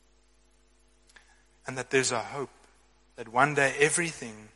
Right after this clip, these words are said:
is going to be restored. See, in this time that we are in now, I was walking in darkness, now I'm walking in light. God redeemed my life. I was doing evil and he redeemed me to do good. But God is coming to restore.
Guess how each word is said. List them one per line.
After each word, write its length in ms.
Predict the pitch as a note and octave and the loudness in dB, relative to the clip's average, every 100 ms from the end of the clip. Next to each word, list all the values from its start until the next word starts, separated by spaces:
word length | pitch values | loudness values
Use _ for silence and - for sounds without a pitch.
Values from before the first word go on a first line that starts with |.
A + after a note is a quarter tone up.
| - - | -20 -14
is 140 | A#2+ | -10
going 240 | - A2+ A#2 | -4 -4 -4
to 120 | - | -10
be 200 | A#2 B2 | -10 -8
restored. 800 | G#2+ A2 - - D3+ B2 A2+ A2 - - _ _ _ _ _ _ _ - | -8 0 4 4 4 0 -2 -10 -20 -20 _ _ _ _ _ _ _ -12
See, 160 | - | -2
in 120 | C3+ | -2
this 120 | C3+ - | 0 -2
time 480 | E3+ D3+ F3 F3+ | 2 4 4 2
that 160 | D#3+ C3+ | 0 -2
we 140 | C3+ | 0
are 80 | C3 | -2
in 320 | - D#3 C#3+ | -2 -6 -2
now, 480 | B2 B2 A#2 G#2+ G#2+ - - - - | 4 4 4 0 -6 -14 -20 -20 0
I 60 | C3+ | 6
was 180 | C#3 A#2 | 6 6
walking 360 | B2+ D3 E3+ | 4 4 2
in 140 | D3 C3 | -2 -4
darkness, 560 | B2 C3+ C#3+ D3+ B2+ | 0 0 0 -6 -6
now 200 | C3 A#2+ | -2 2
I'm 160 | C3+ C3+ | 4 2
walking 380 | B2 B2+ D3 B2+ | 0 -2 -4 -8
in 100 | A#2 | -2
light. 280 | A#2 B2+ - | 4 4 6
God 240 | B2+ B2 | 2 4
redeemed 540 | B2 A#2 D3 F3 D#3 | -2 -4 -2 0 -2
my 160 | B2 A2+ | -4 -4
life. 500 | A2 G#2+ A#2+ - - - _ _ _ _ _ _ _ _ _ | -2 -6 -8 -16 -18 -20 _ _ _ _ _ _ _ _ _
I 60 | A#2+ | 4
was 140 | A#2+ | 6
doing 340 | A#2 C#3+ D3+ D3+ | 6 4 4 0
evil 500 | - F3 F#3 B2 A#2 | -6 -4 -4 -4 -8
and 160 | C3+ B2+ | -8 -6
he 100 | B2+ | 0
redeemed 600 | B2 B2 - D#3+ F#3+ F3 | 2 0 0 2 4 2
me 160 | C#3+ C3+ | -2 -4
to 140 | - | -4
do 140 | B2 A#2+ | -4 -2
good. 280 | C3+ B2+ - - - _ _ _ _ _ _ _ _ _ _ _ _ _ _ _ _ - | 0 0 -2 -16 -20 _ _ _ _ _ _ _ _ _ _ _ _ _ _ _ _ -4
But 160 | B2+ | 2
God 180 | - D3+ | 6 8
is 120 | F#3+ | 6
coming 260 | F#3+ F3 D#3 | 2 -2 -4
to 160 | - B2+ | -6 -4
restore. 920 | A#2 A#2 - - E3+ C3 A2+ B2 | 2 8 10 10 10 8 6 -6